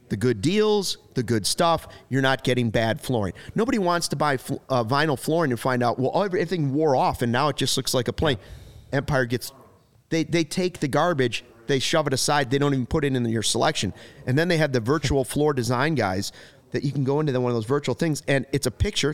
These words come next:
that you just snap a picture, and instantly you can see how the new floors are gonna look in your room, in your house, in your apartment. Shopping for floors at big box stores can be frustrating.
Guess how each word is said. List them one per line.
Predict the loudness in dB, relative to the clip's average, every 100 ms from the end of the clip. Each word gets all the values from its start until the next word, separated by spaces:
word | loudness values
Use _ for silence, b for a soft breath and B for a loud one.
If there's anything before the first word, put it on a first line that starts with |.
| 0
that |
you | -2
just | 0
snap | 0 0 0
a |
picture, | 0 0 2 0 -2 B B -2
and | 0
instantly | 0 0 0 0 0
you |
can | 0 -2
see | 0 0
how | 0
the | 2
new | 0 0
floors | 0 2 2 0 -2 -8 B B
are | -2
gonna | 0 2
look | 2 0 -4
in | -2 2
your | 2
room, | 2 0 0 0
in | -2 0
your | 0
house, | 0 0 0 -2
in | -2
your | 0
apartment. | 0 0 0 -2 -8 B B B B B
Shopping | 0 2 2 0 -2
for | -2 -4
floors | 0 2 2 0
at | -4
big | -2 -2
box | 0 0 0
stores | 0 0 0
can | 0
be | -2
frustrating. | 0 -2 0 -2 0 -2